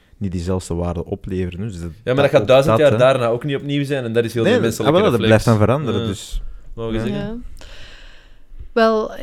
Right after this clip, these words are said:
Speaker 3: ik geloof niet in toeval, dus er is een verschil tussen dieren en mensen. Eh, dieren, ik heb thuis twee katten en ik kijk daar soms naar en die,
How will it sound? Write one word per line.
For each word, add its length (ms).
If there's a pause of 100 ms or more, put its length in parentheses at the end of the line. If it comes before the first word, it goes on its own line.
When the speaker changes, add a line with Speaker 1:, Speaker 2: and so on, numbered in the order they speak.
(120)
Speaker 3:
ik 180
geloof 280
niet 180
in 220
toeval, 440
dus 240 (580)
er 120
is 100
een 120
verschil 420
tussen 400
dieren 760
en 280
mensen. 800 (180)
Eh, 140 (140)
dieren, 640
ik 140
heb 160
thuis 260
twee 300
katten 500
en 460 (320)
ik 200
kijk 200
daar 100
soms 300
naar 260
en 140
die, 340